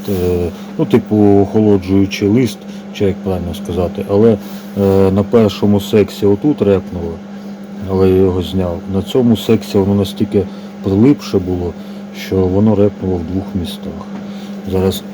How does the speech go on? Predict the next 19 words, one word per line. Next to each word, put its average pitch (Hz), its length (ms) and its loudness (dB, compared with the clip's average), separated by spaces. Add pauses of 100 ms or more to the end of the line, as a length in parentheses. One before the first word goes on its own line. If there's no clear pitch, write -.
<clears throat> 139 260 4
захист 110 440 0
зверху 135 480 -2
отак 110 300 -2
от 107 160 -4
кріпиться, 110 500 -2
буде 95 280 -2 (380)
тіліпунькатися, 107 920 0 (160)
і 127 100 -2
отак 101 380 0
от 95 80 -6 (100)
буде 95 180 -4 (420)
тіліпунькатися. 98 760 -4 (220)
Ну, 135 140 -4 (760)
вибачайте, 117 680 4
можете 101 380 2
звільнити 95 560 -2
мене, 82 280 -6 (380)
я 92 100 -2